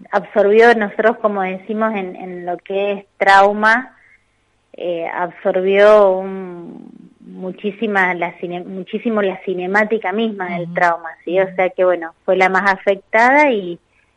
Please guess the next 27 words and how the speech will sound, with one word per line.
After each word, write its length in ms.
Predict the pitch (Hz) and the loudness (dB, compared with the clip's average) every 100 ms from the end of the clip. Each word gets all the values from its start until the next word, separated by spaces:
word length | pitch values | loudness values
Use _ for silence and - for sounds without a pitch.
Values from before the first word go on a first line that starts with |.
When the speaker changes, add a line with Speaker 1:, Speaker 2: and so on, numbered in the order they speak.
| _ - | _ -8
Speaker 1:
si 100 | 190 | -4
bien 300 | 185 202 202 | -2 -2 -4
se 100 | 190 | -6
hizo 280 | 196 185 202 | -6 -2 -2
absolutamente 960 | 185 185 180 202 208 196 202 196 202 | -2 -2 -4 -4 -2 -2 -2 0 0
todo 280 | 196 202 208 | 2 6 6
lo 200 | 208 190 | 6 2
que 100 | 175 | -2
está 360 | 170 - 190 202 | -10 -6 -2 -2
y 80 | |
se 120 | 196 170 | -2 -8
está 180 | - | -2
haciendo, 480 | 185 - 202 202 202 | -4 -2 -4 -2 -2
todo 100 | 196 | 0
lo 160 | 190 190 | 0 -2
que 80 | 175 | -6
está 220 | - 190 | -4 0
al 80 | 196 | 2
alcance 560 | 190 - 190 190 214 | 0 -2 -2 -2 -6
nuestro, 440 | 208 214 214 277 294 | -4 -4 -4 -2 -2
es 80 | |
una 200 | 208 185 | -2 -6
paciente 420 | 175 175 190 196 262 | -4 -6 -6 -6 -6
que 140 | 190 | -6
ingresó 480 | 170 160 160 - 196 | -8 -10 -8 -2 0
muy 160 | 214 | 0
comprometida, 1080 | 202 208 202 208 214 214 262 254 262 269 302 | -2 -2 -2 -2 -4 -6 -6 -2 2 2 0